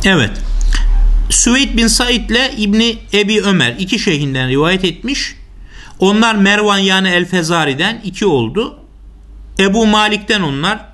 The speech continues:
Ebu Malik. Heh. Ee, Sa'd bin Tarık El-Aşçı'ya Kufeli, Kufeli Müslim ravilerinden. Evet. Üç oldu. O babasından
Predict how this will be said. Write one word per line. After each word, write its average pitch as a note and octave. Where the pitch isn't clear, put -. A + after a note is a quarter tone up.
Ebu F#3+
Malik. F3+
Heh. D3+
Ee, C3
Sa'd A3+
bin F#3
Tarık G3+
El-Aşçı'ya F3+
Kufeli, G#3
Kufeli G3+
Müslim G3
ravilerinden. B2+
Evet. G3
Üç A#3+
oldu. F#3
O G3+
babasından G#3